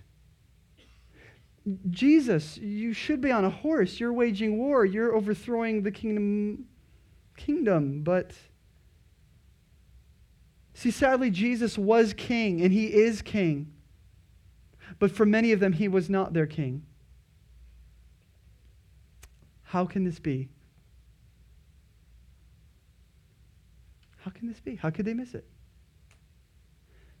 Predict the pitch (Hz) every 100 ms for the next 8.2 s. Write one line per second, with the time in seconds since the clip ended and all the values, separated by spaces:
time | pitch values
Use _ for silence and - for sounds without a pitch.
0 | _ 156 170 190 196 147 147 151 156 151
1 | 151 151 143 - 151 147 135 127 - 139
2 | 127 - 131 139 127 156 - - - _
3 | _ _ _ _ _ _ _ _ _ _
4 | _ _ _ _ _ _ _ _ _ _
5 | _ _ _ _ _ _ _ _ _ _
6 | _ _ _ _ - 156 196 220 160 151
7 | 160 147 - 151 135 127 131 123 127 -
8 | 143